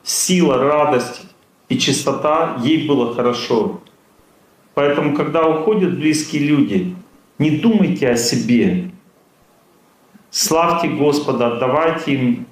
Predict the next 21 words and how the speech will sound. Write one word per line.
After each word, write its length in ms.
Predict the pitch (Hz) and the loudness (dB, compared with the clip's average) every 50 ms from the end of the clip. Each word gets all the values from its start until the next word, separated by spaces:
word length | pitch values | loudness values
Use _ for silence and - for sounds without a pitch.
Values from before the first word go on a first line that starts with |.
| _ - | _ -14
свою 360 | - - - 127 127 123 123 | -12 -2 0 2 2 2 2
силу. 480 | 120 - - 135 120 110 101 95 95 92 - - _ _ _ _ _ _ _ _ _ _ _ _ _ | -2 -2 -2 0 0 2 2 0 -2 -4 -10 -18 _ _ _ _ _ _ _ _ _ _ _ _ _
И 560 | - 143 139 139 139 139 127 117 113 117 - - - - - _ _ _ _ _ | -2 2 2 4 4 4 2 0 -2 -4 -8 -14 -18 -20 -20 _ _ _ _ _
не 100 | 139 143 | 0 0
будьте 340 | 143 147 175 185 180 - 139 | 2 2 2 0 2 0 -2
скупцами, 880 | 120 - - - 139 127 - - - 139 127 117 104 98 95 92 92 - - - _ _ _ _ _ _ | -2 -2 -4 -4 -6 -6 -4 -2 -2 0 0 0 2 2 0 0 -2 -6 -16 -20 _ _ _ _ _ _
потому 320 | 127 120 131 139 139 143 | -4 -2 0 0 0 0
что 180 | 143 - 143 - | 0 0 -2 -6
человеку 340 | - - 165 170 175 175 135 | -2 0 0 0 0 0 0
нужна 360 | 131 120 113 - 127 123 117 117 - | 0 0 0 0 0 -2 -2 -2 -2
помощь 360 | - 135 117 110 101 98 - | 0 0 2 2 0 -2 0
в 40 | - | -2
это 180 | 104 95 - 92 | -2 -2 -2 -2
время. 420 | 92 95 95 92 90 90 - - - - - _ _ _ _ _ _ _ _ _ | -2 0 0 2 2 0 -2 -2 -6 -10 -20 _ _ _ _ _ _ _ _ _
И 120 | - 135 135 | -4 0 0
эта 200 | 139 143 147 147 | 0 0 0 -2
помощь 440 | - - 185 190 185 165 - - | 0 0 2 2 2 2 0 0
означает 580 | 135 117 117 135 131 - - 143 123 113 - - | -2 0 0 0 0 0 0 -2 -2 -2 -2 -2
ваша 300 | 135 147 147 143 143 131 117 113 | 0 0 0 0 0 -2 -2 -2
душевная 640 | - - - - - 147 147 147 139 127 120 113 | -4 -2 -2 0 2 2 2 2 2 2 0 0
сила, 680 | 113 - - - - 139 135 123 113 101 95 90 90 | -2 -2 -4 -2 0 2 2 2 2 0 -2 -4 -6